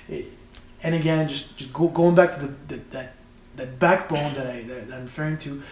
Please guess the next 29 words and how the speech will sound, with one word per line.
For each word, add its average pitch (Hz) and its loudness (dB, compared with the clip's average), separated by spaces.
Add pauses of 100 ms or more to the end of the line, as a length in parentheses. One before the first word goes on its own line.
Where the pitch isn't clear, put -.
(140)
What 180 2
does 214 6
it 185 4 (120)
look 214 2
like 135 -4 (360)
to 170 -6
walk 165 0 (180)
in 156 -2
the 151 0
way 160 0
that - -4
he - -12
walked? 143 -6 (260)
And 147 -4
if 156 -2
you 180 2
look 202 0
at 143 -10
Jesus, 151 -4 (340)
all 196 6
he 214 0
did 175 6
is 139 -2
speak, - -2 (600)
pray, 156 0 (520)
uh, 135 -4 (160)
teach - 2 (460)
his 175 4
word. 160 0